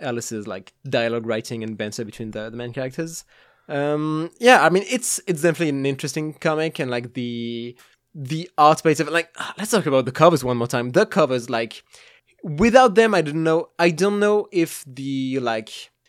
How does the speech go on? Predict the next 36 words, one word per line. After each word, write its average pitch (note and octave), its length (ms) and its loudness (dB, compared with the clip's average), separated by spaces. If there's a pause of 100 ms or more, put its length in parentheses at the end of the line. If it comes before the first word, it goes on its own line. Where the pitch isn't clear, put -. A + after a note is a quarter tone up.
(140)
setting E3+ 720 2
of C3+ 240 0
individual C#3+ 920 -2 (200)
homages D3 760 -2
would C3+ 280 -2
work C#3+ 180 6
as D3+ 120 -2
well. F3 300 4
I G3 60 2
guess, A3+ 180 6
like, E3+ 340 -2
every D#3+ 260 -2
time D#3 240 -2
the C#3 80 -6
f-, - 280 -20
very, D3 340 0
the C3+ 260 -4
few, C#3 340 -8
first C#3+ 360 -2
few D3 160 -8
pages C3 500 -6 (100)
do C3+ 220 -4
that C#3+ 240 -2
also, E3+ 400 -4 (360)
but B2 360 -4
doing C3+ 220 -2
a C3 40 -4
very C3 240 -2
specific C3 380 -10
framing B2 680 -6
and, A2+ 100 -8
like, G#2+ 240 -8 (400)
formal C#3+ 680 4
way C3+ 280 2
the, A#2+ 460 -8
the A#2+ 180 -8